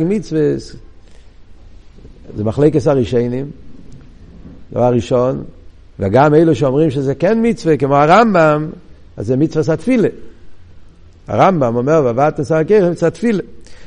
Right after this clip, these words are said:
אבל אלתר רבי מביא את זה בתור העניין של עבודת עבד, לא בתור עניין מצוות תפילה. זה, זה קצת כזה פלא, שאלתר רבי אומר שזה תרי"ג מצוות, בנגיע לעניין העבד, העניין של עבודת עבד.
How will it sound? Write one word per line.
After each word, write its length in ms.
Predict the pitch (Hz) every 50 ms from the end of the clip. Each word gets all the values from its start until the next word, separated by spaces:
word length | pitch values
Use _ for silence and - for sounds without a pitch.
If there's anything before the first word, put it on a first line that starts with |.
| - - -
אבל 200 | 120 120 131 131
אלתר 280 | 127 127 131 131 131
רבי 220 | 143 165 180 185 180
מביא 340 | 170 170 160 165 175 170
את 60 | 170 147
זה 140 | 175 185
בתור 380 | 165 165 156 - - 160 160 156
העניין 400 | 156 151 151 151 156 156 165 156
של 140 | 127 151 151
עבודת 360 | 147 147 165 156 165 139 165
עבד, 360 | 202 220 220 180 151 127 117
לא 80 | 147 170
בתור 340 | 170 175 165 165 151 147 139
עניין 320 | 139 131 135 131 131 127
מצוות 240 | 131 120 - 127 113
תפילה. 260 | - - 120 113 - - - -
זה, 200 | 117 135 143 143
זה 100 | 131 143
קצת 320 | - - - 165 165 165 165 -
כזה 220 | 165 156 147 156 151
פלא, 300 | 156 180 202 190 175 165 151 - - - - - - -
שאלתר 500 | - - 131 131 135 127 139 135 143 160
רבי 140 | 170 160 160 151 143 131 - -
אומר 400 | - 135 135 143 156 170 165 143
שזה 180 | 123 135 127
תרי"ג 280 | - 135 135 147 151 160 165
מצוות, 520 | 196 240 240 160 - 185 185 175 165 143 - - - - - - - - - -
בנגיע 540 | 123 143 139 147 143 127 135 185 180 180
לעניין 440 | 175 170 160 165 165 170 175 180 180
העבד, 400 | 170 160 160 160 165 175 185 180 156 - - - -
העניין 320 | 139 143 151 160 160 156
של 200 | - 165 160 151
עבודת 380 | 147 147 160 160 156 139 - 151
עבד. 180 | 139 131 120